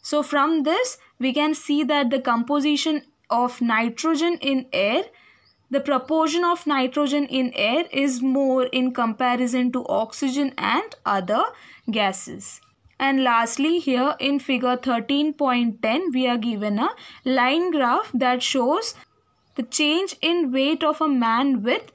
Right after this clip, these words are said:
age. So here along the x-axis, this is the x-axis, we are given age, which is in years, and along the y-axis, we are given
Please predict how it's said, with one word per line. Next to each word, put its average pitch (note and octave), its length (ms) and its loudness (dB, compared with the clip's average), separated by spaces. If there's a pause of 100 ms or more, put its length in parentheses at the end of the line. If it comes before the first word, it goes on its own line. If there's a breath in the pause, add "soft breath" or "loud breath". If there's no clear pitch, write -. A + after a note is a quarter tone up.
age. F3 340 -4 (320 loud breath)
So D#4 240 0
here D4 260 2 (380)
along C4+ 380 2
the C#4 220 0
x-axis, C#4 760 0
this B3 180 0
is C4 120 0
the - 220 -2
x-axis, C#4+ 920 -2 (320 loud breath)
we C4 120 0
are C4+ 140 2
given B3 440 0 (120)
age, D#4+ 500 0
which A3+ 280 -4
is B3 180 0
in E4+ 200 0
years, A#3+ 520 -2 (320 soft breath)
and C#4 260 0
along C#4 320 2
the D#4 120 2
y-axis, C#4 1080 0
we B3 180 0
are B3 140 0
given A3+ 340 -2